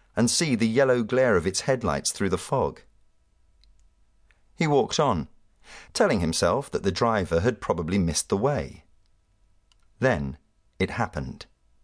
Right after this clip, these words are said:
The fog had lifted for a few yards ahead. He stepped into the road to cut off a corner. A fraction of a second later,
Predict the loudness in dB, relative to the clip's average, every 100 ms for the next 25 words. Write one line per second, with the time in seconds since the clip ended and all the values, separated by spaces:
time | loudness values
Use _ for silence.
0 | _ _ _ _ _ _ -20 -20 -20 -6
1 | -2 0 0 0 -2 -2 -4 -2 0 0
2 | 2 2 2 0 -2 -4 -2 -2 -4 -12
3 | _ _ _ -20 -4 -2 0 0 0 0
4 | 0 2 2 0 -6 -6 -4 -4 -4 -4
5 | -2 -2 -4 -8 -18 _ _ _ -20 -8
6 | -8 -4 -4 -2 -2 0 0 0 0 0
7 | 0 -2 -6